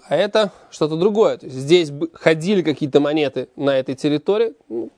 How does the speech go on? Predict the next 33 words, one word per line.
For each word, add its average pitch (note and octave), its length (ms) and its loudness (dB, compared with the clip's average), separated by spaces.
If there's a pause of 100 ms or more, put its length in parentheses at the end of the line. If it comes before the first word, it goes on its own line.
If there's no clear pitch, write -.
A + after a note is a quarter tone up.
то, G3+ 120 -4
что - 120 -6
мы F3+ 80 0
говорили F3+ 220 0
об F#3+ 160 0
э-, D3+ 340 -2
д-, D3 320 -4
в C#3 60 -16
предыдущей, D#3+ 520 -4
предыдущей D#3 460 -4
суге. C3+ 360 -6 (600)
Ходили, C4+ 540 -2 (380)
но G#3 240 0
в C#3+ 100 -6
этой, G3+ 420 -2
э, C#3 300 0
зоне, A3+ 400 0
в F3+ 60 -4
этой F3 200 -2
области A3+ 280 -2
они E3+ 120 0
перестали E3 500 0
ходить. B2+ 420 -6 (240)
То - 60 -10
есть, A#2 100 -6
но C3+ 180 2
в C#3+ 80 -6
государстве G3 840 -4
они G3 260 -2
ещё F#3+ 220 -4
ходят. F3 340 -2 (800)
Как E3+ 140 -4
бы, E3 120 -6